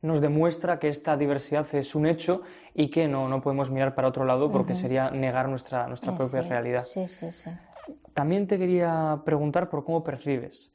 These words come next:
Speaker 1: este fenómeno y cómo lo percibe la sociedad. Eh, el aumento,
Speaker 2: Mm.
Speaker 1: concretamente, de las comunidades no católicas. Como comentaba antes,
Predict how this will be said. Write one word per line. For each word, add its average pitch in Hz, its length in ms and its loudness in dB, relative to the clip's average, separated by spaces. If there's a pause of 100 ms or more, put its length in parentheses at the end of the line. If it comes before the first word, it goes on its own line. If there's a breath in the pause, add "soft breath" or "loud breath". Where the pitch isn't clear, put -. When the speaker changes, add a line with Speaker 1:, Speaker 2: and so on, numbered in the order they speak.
(220 soft breath)
Speaker 1:
este 139 460 -2
fenómeno 160 420 2
y 165 40 -2
cómo 160 200 2
lo 151 120 2
percibe 160 580 2
la 127 360 2
sociedad. 131 540 -2 (480 loud breath)
Eh, 135 400 0 (220)
el 156 160 0
aumento, 180 600 2
Speaker 2:
Mm. 190 40 -16
Speaker 1:
concretamente, 156 580 0
de 165 80 2
las 143 160 0
comunidades 147 680 -2 (300 loud breath)
no 147 220 2
católicas. 131 540 0
Como 135 180 -2
comentaba 135 420 2
antes, 165 420 0